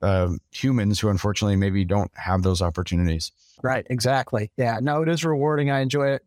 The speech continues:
Speaker 2: Um, I kinda got, I, I like to say sort of two paths. Um, some very sort of what I think is more intensive technical work that we do, uh, but then also the, the, uh,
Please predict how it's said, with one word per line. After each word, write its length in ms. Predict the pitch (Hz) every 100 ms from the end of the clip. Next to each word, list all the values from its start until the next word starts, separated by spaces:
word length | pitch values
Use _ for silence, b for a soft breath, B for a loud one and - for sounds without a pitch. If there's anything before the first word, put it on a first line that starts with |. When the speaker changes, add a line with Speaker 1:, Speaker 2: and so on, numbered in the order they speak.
| -
Speaker 2:
Um, 240 | 117 113 120
I 100 | 120
kinda 280 | 135 131
got, 220 | 127 127 -
I, 140 | 127
I 120 | 117 127
like 180 | 127
to 80 | 123
say 200 | 107 123
sort 200 | 117 123
of 60 | 117
two 160 | - 143
paths. 420 | 143 139 131 - b b b -
Um, 380 | 113 110 113 117 -
some 220 | - 107
very 320 | 127 123 120 117
sort 260 | - 117
of 80 | 117
what 140 | 123 123
I 100 | 127
think 240 | 139 127
is 140 | 123
more 280 | 139 131 127
intensive 640 | 123 127 151 143 147 131 -
technical 480 | 147 - 139 143
work 220 | 139 143 -
that 160 | 135 147
we 100 | 135
do, 240 | 139 143 - B B
uh, 240 | 127 123 120
but 140 | 117
then 180 | 127 117
also 400 | 120 123 135 120
the, 260 | 117 113 104
the, 400 | 120 117 113 113
uh, 220 | 110 107